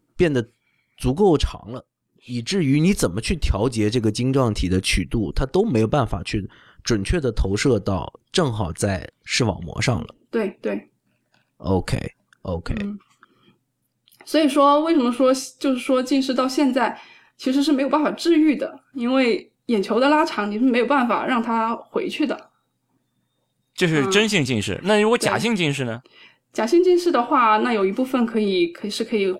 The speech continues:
Speaker 2: 自己，自己缓解的，但是比较少啦，这一类近视其实很少的。
Speaker 1: 嗯，所以很多假性近视最后也发育成，
Speaker 2: 嗯。其实都是真的。
Speaker 1: 呃，发，发展成了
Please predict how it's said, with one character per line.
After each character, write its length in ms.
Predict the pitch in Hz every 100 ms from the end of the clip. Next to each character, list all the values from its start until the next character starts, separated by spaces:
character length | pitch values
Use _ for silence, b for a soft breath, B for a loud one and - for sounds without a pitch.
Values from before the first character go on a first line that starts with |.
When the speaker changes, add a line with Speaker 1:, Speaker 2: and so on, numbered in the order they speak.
| _
Speaker 2:
自 120 | -
己， 80 | 214
自 140 | - 214
己 60 |
缓 240 | 190 185 202
解 140 | -
的， 100 | -
但 80 | 269
是 120 | 269
比 80 | 269
较 100 | -
少 320 | - - - -
啦， 220 | - -
这 140 | -
一 80 | 226
类 160 | 220 214
近 160 | 233
视 160 | 220 220
其 140 | 214
实 100 | 214
很 200 | 233 226
少 260 | 226 233 -
的。 100 | - _ _ _ _ _ _ _ _ _ _ _ _ _ _ _ _ 131 127
Speaker 1:
嗯， 300 | 113 95 - _
所 180 | - 151
以 80 | -
很 200 | 107 98
多 100 | 156
假 180 | 90
性 120 | 104 123
近 120 | 135
视 100 | 117
最 120 | 135
后 140 | 135
也 80 | 113
发 260 | - 117 139
育 100 | 147
成， 20 |
Speaker 2:
嗯。 20 |
其 60 | 254
实 80 | -
都 220 | - 294
是 60 | 120
真 80 | 151
的。 60 |
Speaker 1:
呃， 100 | 165
发， 80 | 220
发 160 | 170 180
展 220 | 123 104
成 280 | 110 98 104
了 180 | 110